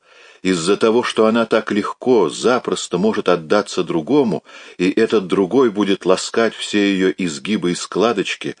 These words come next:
а его она так же легко и запросто может всего этого лишить, потому что он ровным счетом ничего для нее не значит. Вся пора их нежности, когда он помогал ей взбираться в гору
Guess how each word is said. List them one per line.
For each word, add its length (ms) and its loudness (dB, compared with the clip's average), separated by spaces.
а 120 4
его 440 2
она 220 0
так 240 0
же 100 0
легко 380 0
и 80 2
запросто 600 -2
может 300 -2
всего 400 0
этого 280 0
лишить, 500 0
потому 340 0
что 200 0
он 100 2
ровным 380 2
счетом 560 0
ничего 600 -2
для 200 -2
нее 260 -2
не 120 -6
значит. 540 -12
Вся 360 0
пора 440 2
их 320 -2
нежности, 760 -4
когда 400 2
он 220 0
помогал 520 2
ей 200 0
взбираться 680 0
в 80 -10
гору 420 0